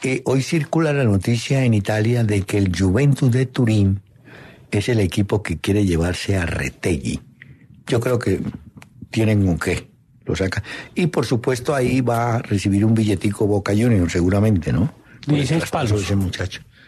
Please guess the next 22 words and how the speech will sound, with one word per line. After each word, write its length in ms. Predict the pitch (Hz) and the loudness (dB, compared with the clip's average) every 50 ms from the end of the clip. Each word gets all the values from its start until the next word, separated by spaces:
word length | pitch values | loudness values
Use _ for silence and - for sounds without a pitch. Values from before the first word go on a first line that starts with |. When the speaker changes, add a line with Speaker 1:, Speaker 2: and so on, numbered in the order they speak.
| - _ _ - - | -20 _ _ -4 -2
Speaker 1:
¿Cuánto 280 | 147 165 175 - 196 | -2 0 0 0 0
reci-? 260 | 165 160 127 113 - - | 0 0 -2 -2 -2 -2
No, 280 | 139 165 151 - - - | 0 0 0 -2 -4 -6
esa 240 | - - - - 170 | -6 -6 -4 -4 -2
es 40 | 165 | -2
la 80 | 175 160 | -2 -2
transferencia 560 | - 139 104 90 110 117 139 139 127 - 156 | -2 -4 -2 0 0 0 2 0 0 2 2
en 80 | 156 | 2
definitiva. 840 | 147 127 101 107 98 95 92 139 147 127 87 76 - - - - - _ | 2 2 2 2 0 0 0 0 0 0 0 -2 -4 -8 -14 -20 -10 _
Speaker 2:
Pues 200 | - 208 170 - | -2 -2 0 0
eso 200 | 190 180 202 240 | -2 0 0 0
vale, 760 | 226 214 208 208 208 208 214 190 170 151 139 127 120 110 101 - | 0 0 0 0 0 0 0 0 0 0 0 0 -2 -4 -6 -4
pero 180 | - 160 151 139 | -2 0 0 0
puede 200 | - 156 151 156 | 0 0 -2 -2
costar 400 | - - 180 - - 151 127 127 | -2 -2 -4 -2 0 -2 0 0
más, 200 | 135 147 143 117 | 0 2 0 2
¿no? 160 | 101 101 135 | 2 0 0
Porque 680 | - - 135 - - - 110 107 101 101 101 98 98 98 110 | 0 0 -2 -2 0 0 0 2 2 2 2 2 2 2 2
Juventus, 460 | 117 113 113 117 113 110 - 151 147 | 2 4 4 2 2 2 2 0 2
vos 200 | 139 135 139 - | 2 0 0 0
sabes 340 | - 135 139 143 143 - - | 0 0 0 0 0 -2 -2
que 200 | - 147 139 | -2 -2 -2